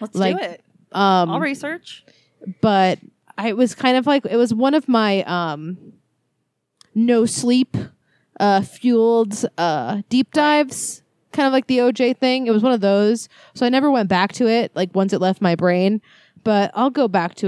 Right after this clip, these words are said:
Speaker 2: it. I'll have to find all the research. But the Stan Lee one, I definitely wanna do
Speaker 1: What
Speaker 2: as
Speaker 1: we
Speaker 2: well.
Speaker 1: should do,
Speaker 2: What?
Speaker 1: speaking of deep dives
Speaker 2: What?
Speaker 1: and O J.
Speaker 2: Oh my God.
Speaker 1: I watched,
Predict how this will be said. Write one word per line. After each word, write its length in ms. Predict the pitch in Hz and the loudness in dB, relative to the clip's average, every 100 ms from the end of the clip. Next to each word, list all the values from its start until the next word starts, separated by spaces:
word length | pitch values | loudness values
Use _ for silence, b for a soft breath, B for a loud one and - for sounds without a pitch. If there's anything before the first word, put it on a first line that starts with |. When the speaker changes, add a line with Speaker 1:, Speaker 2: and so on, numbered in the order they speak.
| 190 | 0
Speaker 2:
it. 120 | 175 | 0
I'll 80 | 208 | -2
have 140 | 208 | -2
to 80 | 196 | -2
find 260 | 185 175 170 | 0 0 2
all 100 | 170 | 2
the 120 | 180 | 2
research. 380 | 185 214 202 - | 2 0 -2 0
But 260 | 196 185 - | 0 0 -2
the 120 | 185 | -4
Stan 320 | 220 330 359 320 | -4 0 0 2
Lee 120 | 330 | 0
one, 180 | 240 196 | 0 0
I 80 | |
definitely 340 | 180 196 196 180 | 0 -2 -2 -4
wanna 200 | 165 165 | -4 -4
do 100 | 190 | -2
Speaker 1:
What 100 | 147 | -2
Speaker 2:
as 120 | 143 | -4
Speaker 1:
we 80 | 196 | -4
Speaker 2:
well. 160 | 185 | -6
Speaker 1:
should 260 | 196 220 190 | -6 -10 -12
do, 380 | 180 175 170 180 - | -12 -10 -10 -10 -2
Speaker 2:
What? 220 | 190 180 | 0 0
Speaker 1:
speaking 180 | 190 180 | -2 -6
of 140 | 165 | -10
deep 320 | 170 165 - | -12 -12 -12
dives 400 | - 160 156 165 | -10 -10 -10 -4
Speaker 2:
What? 260 | 175 - - | 0 0 0
Speaker 1:
and 140 | 170 | -6
O 180 | 160 165 | -10 -12
J. 480 | 170 165 143 156 170 _ - | -14 -14 -14 -16 -18 _ -10
Speaker 2:
Oh 40 | |
my 120 | 180 | -6
God. 300 | - 92 208 - | -2 -2 -2 -2
Speaker 1:
I 140 | 190 | -2
watched, 440 | 202 202 262 - | 2 2 0 -2